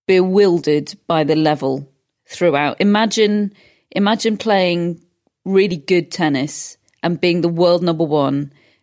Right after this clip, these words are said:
and having lost a set six love. I just can't, I can't <laughs> imagine how awful that feels. You know, I texted you guys at the end of that first set and I said, "O-, other than serving a bit better,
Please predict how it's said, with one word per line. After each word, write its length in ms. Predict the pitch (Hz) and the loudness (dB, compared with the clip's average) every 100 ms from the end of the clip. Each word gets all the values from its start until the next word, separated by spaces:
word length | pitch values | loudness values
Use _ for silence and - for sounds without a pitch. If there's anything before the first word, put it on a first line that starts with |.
| _ _ _ - | _ _ _ -6
and 140 | 165 | -4
having 300 | 165 160 156 | -2 -2 0
lost 400 | 165 165 - - | 0 0 -2 -8
a 40 | |
set 400 | 160 - 156 - | -6 -2 -4 -4
six 600 | - - - 160 - - | -12 -10 -4 -4 -4 -6
love. 440 | 151 127 - - _ _ _ _ _ _ _ _ _ - | -6 -6 -8 -16 _ _ _ _ _ _ _ _ _ -4
I 100 | 175 | -4
just 280 | 151 180 - | 0 -2 -2
can't, 260 | 202 160 101 - | -2 -2 -4 -4
I 100 | 175 | -4
can't 260 | - 185 | -2 -2
<laughs> 60 | - 208 - | -2 -2 -2
imagine 260 | 214 - 233 | 0 0 0
how 200 | 180 175 | 0 0
awful 320 | 196 226 175 | 0 -2 -4
that 180 | 143 - | -6 -6
feels. 340 | 156 151 151 | -6 -6 -6
You 100 | 160 | -6
know, 140 | 160 | -4
I 80 | 156 | -4
texted 480 | 160 - - - 170 | -6 -10 -8 -8 -6
you 140 | 180 | -4
guys 400 | 170 165 165 165 - - - _ _ _ _ - | -2 -2 -2 -8 -14 -18 -20 _ _ _ _ -10
at 80 | 170 | -4
the 100 | 175 | -2
end 180 | 196 214 | 0 0
of 60 | |
that 180 | 170 - | -2 -4
first 300 | - 151 151 | -2 -2 -2
set 180 | 170 - | -4 -2
and 120 | 175 | -2
I 60 | 165 | -2
said, 420 | 165 175 160 - - - _ _ _ _ _ _ - | -2 -2 -2 -4 -16 -20 _ _ _ _ _ _ -6
"O-, 60 | 165 - | -4 -2
other 240 | 214 247 | 0 0
than 140 | 220 | 0
serving 440 | - - 226 233 185 | -2 0 0 2 0
a 60 | |
bit 220 | 175 127 - | -2 -2 -2
better, 440 | 156 143 147 | 0 0 -2